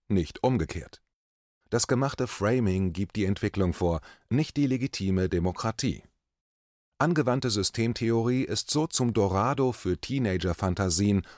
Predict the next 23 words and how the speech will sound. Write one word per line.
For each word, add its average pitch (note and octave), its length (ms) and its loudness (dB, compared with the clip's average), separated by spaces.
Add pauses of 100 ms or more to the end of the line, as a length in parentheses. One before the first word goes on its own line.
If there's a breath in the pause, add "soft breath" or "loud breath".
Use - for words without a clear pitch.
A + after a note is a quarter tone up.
(120)
vom A#2+ 180 0
ordentlich C3+ 540 -2
kybernetisch G#2+ 680 0
durchregulierten G2 880 0
Dasein E2 520 0
auf E2+ 160 -6
Erden F#2 300 0
geworden. D#2+ 400 0 (520 soft breath)
Social D#3 380 0
Engineers, B2 840 0
meist F2 320 0
Pädagogen F#2+ 640 0
oder D#2+ 260 -2
andere G2+ 320 0
Influencer, G2 680 0 (240 loud breath)
machen C#3+ 280 -2
sich D3 160 -6
daran, A#2+ 320 0
Erwachsene A2+ 640 -2
auf A2+ 140 -4
Staatsräson E2+ 840 -2
zu - 160 -4
trimmen. A2 380 0